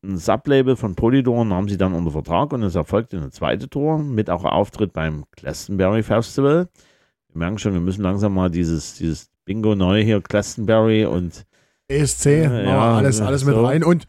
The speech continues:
Speaker 2: und natürlich hier in Italien, das komische, was ist Italien?
Speaker 1: Sanremo.
Speaker 2: Sanremo Festival, genau.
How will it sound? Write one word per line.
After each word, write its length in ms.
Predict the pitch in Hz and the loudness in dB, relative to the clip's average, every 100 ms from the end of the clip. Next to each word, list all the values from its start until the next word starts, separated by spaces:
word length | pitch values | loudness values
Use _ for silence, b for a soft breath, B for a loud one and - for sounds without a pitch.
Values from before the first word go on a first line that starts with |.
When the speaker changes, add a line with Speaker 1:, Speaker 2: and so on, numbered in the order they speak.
| b b | b b
Speaker 2:
und 120 | - 160 | -2 2
natürlich 320 | 135 151 123 | 4 4 4
hier 300 | 143 131 104 | 4 4 2
in 100 | 143 | 0
Italien, 420 | 131 120 127 156 | 2 4 4 4
das 180 | 139 - | 2 2
komische, 360 | 139 139 123 120 | 0 2 2 2
was 180 | 131 | 2
ist 140 | 156 127 | 2 0
Italien? 640 | 143 135 123 123 160 170 | 0 -2 2 2 4 2
Speaker 1:
Sanremo. 560 | 123 110 92 107 90 - | 0 0 2 2 2 0
Speaker 2:
Sanremo 440 | 143 143 139 147 | 0 4 4 4
Festival, 440 | 131 127 131 117 107 | 4 2 2 2 2
genau. 280 | 117 113 | 2 2